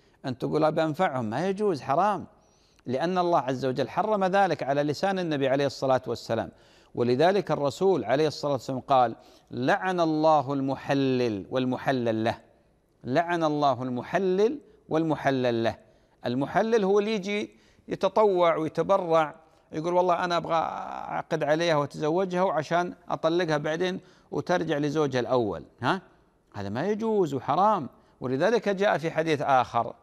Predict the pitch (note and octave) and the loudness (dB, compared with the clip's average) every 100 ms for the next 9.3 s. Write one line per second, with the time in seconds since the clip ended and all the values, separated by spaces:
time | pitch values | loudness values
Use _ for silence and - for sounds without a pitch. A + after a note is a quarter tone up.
0 | _ _ - D3 D#3+ D#3 - - - - | _ _ -6 -4 -2 -4 -6 -10 -10 -2
1 | C#3+ D#3 B2+ B2+ C3 - C#3+ B2 A#2+ - | 2 2 0 -4 -6 -6 -6 -6 -6 -2
2 | C#3+ C#3+ A#2+ - _ _ _ - C3+ C#3+ | 0 0 -2 -6 _ _ _ 0 2 4
3 | C3+ - C#3+ D3 D#3+ F#3 D#3 D3 - D#3+ | 2 0 -6 -4 -2 0 0 -2 -2 -4
4 | - D#3 - G3+ F#3+ F3 D#3+ D3 - D3+ | -4 -6 0 2 2 0 -2 -4 -2 2
5 | G3 G3 A2 - _ _ _ _ - D3 | 4 4 0 -16 _ _ _ _ 0 2
6 | D#3 F3 F#3 C#3+ - G3 D#3+ D3+ - D3+ | 2 0 0 -2 0 0 0 -6 -4 0
7 | G3+ F3+ - - - _ _ - F#3 - | 2 2 -2 -20 -20 _ _ -6 -4 -4
8 | F3+ - G#3 F3+ D#3+ D#3 D#3+ D3+ D3+ F3+ | -2 4 4 4 0 0 2 0 2 0
9 | E3+ D3 D3 | 2 2 0